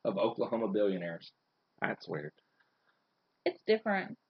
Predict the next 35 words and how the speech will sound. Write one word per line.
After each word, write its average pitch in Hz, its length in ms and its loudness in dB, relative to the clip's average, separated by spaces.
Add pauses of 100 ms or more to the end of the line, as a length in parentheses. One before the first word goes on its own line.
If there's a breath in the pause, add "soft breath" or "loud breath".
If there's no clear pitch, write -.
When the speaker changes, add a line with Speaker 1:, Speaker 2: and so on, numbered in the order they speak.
(480)
Speaker 3:
Hugh 320 160 6
Speaker 1:
It's 220 40 2
Speaker 3:
Grant 220 240 12
Speaker 1:
definitely 208 300 2
Speaker 3:
plays 196 420 10
a 190 80 4
different 175 520 0
type 180 200 4
of 165 120 -2
character 165 640 0
in 170 160 -2
that 156 200 0
Speaker 1:
Yeah. 160 60 2
Speaker 3:
movie, 160 200 0
and 165 120 -2
that's 175 240 0
what 185 120 4
got 127 180 10
Speaker 1:
It's 139 80 -2
Speaker 3:
me. 160 260 -2
Speaker 1:
got 117 240 6
Matthew 117 420 4
McConaughey, 104 600 0 (320)
Charlie 135 400 10
Hunnam, 98 460 0 (440)
um, 98 580 2 (360)
Michelle 127 540 6
Dockery, 110 680 6 (140)
Jeremy 123 400 6
Strong, 107 600 2 (160)
Colin 131 400 4
Farrell, 107 520 2 (420)
uh, 110 240 4
Henry 143 440 6
Golding, 110 640 2